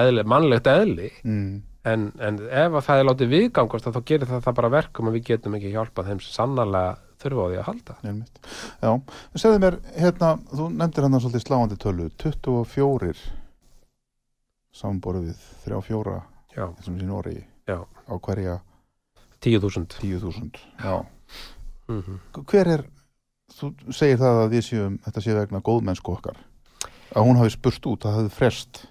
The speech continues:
Speaker 1: Já, já, klárlega,
Speaker 2: um
Speaker 1: sko.
Speaker 2: heimsbyggðina að
Speaker 1: Og ég er búin að funda með Útlendingastofnun um þetta.
Speaker 2: En
Speaker 1: Hvað
Speaker 2: er einhverjir að gera út á þetta? Er verið að flytja
Speaker 1: Já,
Speaker 2: fólk að
Speaker 1: já,
Speaker 2: markvisst?
Speaker 1: já,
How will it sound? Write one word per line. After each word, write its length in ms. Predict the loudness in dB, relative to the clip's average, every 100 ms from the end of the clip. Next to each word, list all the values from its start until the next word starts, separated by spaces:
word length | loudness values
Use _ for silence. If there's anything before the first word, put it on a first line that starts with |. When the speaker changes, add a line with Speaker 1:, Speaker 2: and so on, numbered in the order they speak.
| _ _ _ 0
Speaker 1:
Já, 240 | 4 4 6
já, 100 | 6 4
klárlega, 520 | 4 4 4 6 6
Speaker 2:
um 60 | 6
Speaker 1:
sko. 80 | 4
Speaker 2:
heimsbyggðina 480 | 4 4 2 2 0
að 180 | -2
Speaker 1:
Og 140 | -6 -6
ég 240 | 2 4
er 40 | 4
búin 180 | 2 0
að 80 |
funda 320 | 2 0 2 2
með 120 | 2
Útlendingastofnun 680 | 0 -2 -2 0 0 0 -2
um 80 | -2
þetta. 440 | -4 -6 -6 -14
Speaker 2:
En 260 | -14 -18 -10
Speaker 1:
Hvað 300 | 4 6 8
Speaker 2:
er 100 | 8
einhverjir 300 | 8 6 6
að 100 | 4
gera 160 | 4 4
út 160 | 4 4
á 60 | 4
þetta? 200 | 0 -12 -16 -20 -18 -2
Er 80 | 0
verið 240 | 2 0
að 80 | 0
flytja 200 | 2 4
Speaker 1:
Já, 100 | 6
Speaker 2:
fólk 140 | 6 6
að 180 | 4
Speaker 1:
já, 80 | 4
Speaker 2:
markvisst? 440 | 4 4 2 0
Speaker 1:
já, 100 | 2